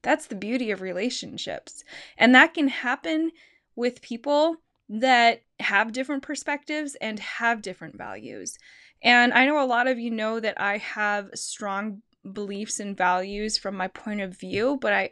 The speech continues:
what I wanna say is I have had plenty, plenty of those moments with those that their values are literally the complete opposite of mine.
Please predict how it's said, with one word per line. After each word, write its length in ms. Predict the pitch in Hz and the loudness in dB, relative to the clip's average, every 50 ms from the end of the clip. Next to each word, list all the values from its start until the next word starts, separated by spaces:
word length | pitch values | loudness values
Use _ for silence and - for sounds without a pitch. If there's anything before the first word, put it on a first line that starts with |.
| - - | -8 -12
what 360 | 196 190 202 - 208 220 220 | -14 -12 -12 -4 0 2 4
I 60 | 214 | 4
wanna 380 | 208 202 - 247 294 349 339 240 | 2 2 0 -2 -2 0 0 0
say 400 | - - - - - 330 294 240 | 0 -2 0 2 4 4 4 4
is 180 | 208 202 196 - - - - - - - - - - | 2 0 -2 -6 -12 -18 -18 -18 -16 -16 -12 -4 0
I 180 | 226 254 285 | 2 4 4
have 220 | 302 294 311 285 269 | 4 4 2 2 0
had 360 | 247 233 254 233 233 220 226 | 0 0 2 2 2 0 -2
plenty, 840 | - - - 240 233 247 285 294 277 285 - 226 196 180 - 214 - _ _ _ | -10 -14 -6 -2 0 0 0 0 0 -4 -6 -8 -10 -12 -14 -16 -18 _ _ _
plenty 480 | - - - 294 302 311 302 - 285 269 | -14 -4 0 0 2 2 0 0 -2 -2
of 100 | 262 240 | -2 -2
those 200 | 240 233 233 233 | -2 -4 -4 -4
moments 520 | 226 214 202 202 196 180 180 - - - - - - - - - - | -4 -4 -4 -4 -6 -8 -8 -10 -12 -14 -14 -14 -18 -20 -20 -16 -4
with 400 | - 214 240 233 233 - 202 196 | 0 2 2 2 2 -2 -2 4
those 440 | 226 214 220 226 240 247 254 233 - | 6 6 6 6 6 4 2 0 -4
that 680 | 208 214 202 220 214 214 208 208 202 190 - - - - - _ - | -10 -4 0 4 6 8 8 6 6 2 0 -4 -8 -12 -12 _ -14
their 420 | 196 190 190 208 208 220 233 233 | -8 -2 2 2 4 4 4 2
values 640 | 208 196 196 190 190 202 226 240 262 285 302 294 262 | 2 0 0 2 0 0 -2 -2 -4 -4 -4 -4 -2
are 200 | 247 226 220 214 | -2 -2 -2 -4
literally 500 | 208 214 214 214 214 214 226 233 233 240 | -4 -6 -6 -6 -6 -6 -6 -6 -8 -8
the 100 | 226 214 | -8 -10
complete 560 | - - 196 202 - - - 220 220 - - - | -10 -12 -16 -16 -14 -12 -12 -12 -12 -12 -10 -8
opposite 520 | 208 202 196 - 190 202 - - 185 - | -6 -6 -6 -8 -10 -10 -8 -8 -8 -6
of 160 | - 175 180 185 | -6 -8 -10 -10
mine. 480 | 175 175 175 170 107 90 - 151 214 | -10 -10 -10 -10 -10 -12 -12 -18 -20